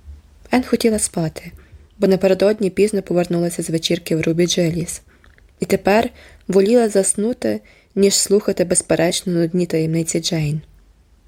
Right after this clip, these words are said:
Вона і уявити не могла, про що буде йтися. Мабуть, і Джейн уже заручилася. Подейкували, що і Рубі Джиліс теж заручилася із тим учителем із Спенсервейла, що за ним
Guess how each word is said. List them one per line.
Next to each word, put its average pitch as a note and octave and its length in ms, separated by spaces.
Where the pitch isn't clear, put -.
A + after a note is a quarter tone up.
Вона G#3 220
і B3 140
уявити A#3+ 460
не E3 100
могла, E3+ 420
про - 140
що F#3+ 300
буде F#3 260
йтися. D#3+ 600
Мабуть, A#3+ 380
і A3+ 100
Джейн G3+ 300
уже F3+ 240
заручилася. F3 800
Подейкували, F#3 720
що - 220
і G#3 160
Рубі B3 260
Джиліс D#3+ 480
теж G#3 320
заручилася F#3+ 640
із - 180
тим F3+ 280
учителем F3+ 540
із F3+ 120
Спенсервейла, E3 880
що - 180
за F3 140
ним G3+ 300